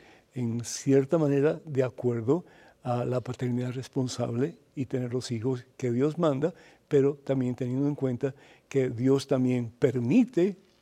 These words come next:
eh, momentos en la vida de la mujer particularmente en que es infértil y pueden tener, pues, como dice San Pablo, un acceso más el uno al otro para, después de haber vivido un tiempecito en oración, que puedan regresar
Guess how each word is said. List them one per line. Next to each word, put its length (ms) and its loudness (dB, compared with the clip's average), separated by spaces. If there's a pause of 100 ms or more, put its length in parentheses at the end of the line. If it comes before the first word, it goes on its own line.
(200)
eh, 140 -4
momentos 640 0
en 80 -2
la 60 -4
vida 180 -2
de 60 0
la 80 -2
mujer 320 -2
particularmente 840 -2 (440)
en 120 -4
que 120 0
es 120 -4
infértil 760 -2 (280)
y 80 -2
pueden 320 -2
tener, 360 -6
pues, 320 -8
como 240 -2
dice 160 -6
San 200 -2
Pablo, 320 2 (380)
un 160 -2
acceso 480 2
más 220 0
el 100 0
uno 200 4
al 80 4
otro 300 4 (600)
para, 440 2 (200)
después 640 0
de 80 2
haber 280 4
vivido 580 0 (220)
un 280 -2
tiempecito 800 -2 (200)
en 160 -6
oración, 460 0 (300)
que 120 -2
puedan 300 0
regresar 560 -6